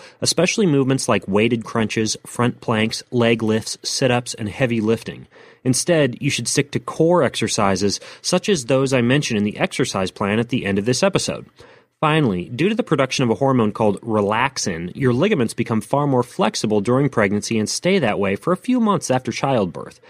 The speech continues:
So you need to be careful with impact-based exercise, heavy weights, and quick changes of direction. Loose ligaments allow your joints to move through a greater range of motion, which is wonderful when you have to push out a baby, but not so convenient when you twist an ankle while running.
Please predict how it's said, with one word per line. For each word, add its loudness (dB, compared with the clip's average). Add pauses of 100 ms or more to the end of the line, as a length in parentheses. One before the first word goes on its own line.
(200)
So -2
you 2
need 0
to 0
be 0
careful 0
with -4
impact-based -2
exercise, -2 (160)
heavy 0
weights, 2
and -4
quick -2
changes -2
of -2
direction. -2 (360)
Loose 0
ligaments 0
allow 2
your 2
joints 0
to -4
move 0
through 0
a -2
greater 2
range 2
of -2
motion, 0 (260)
which 2
is 2
wonderful 0
when 0
you 2
have 0
to -4
push -2
out 2
a 0
baby, 0
but -2
not -2
so -2
convenient 2
when -2
you 0
twist -2
an -2
ankle -2
while 0
running. 0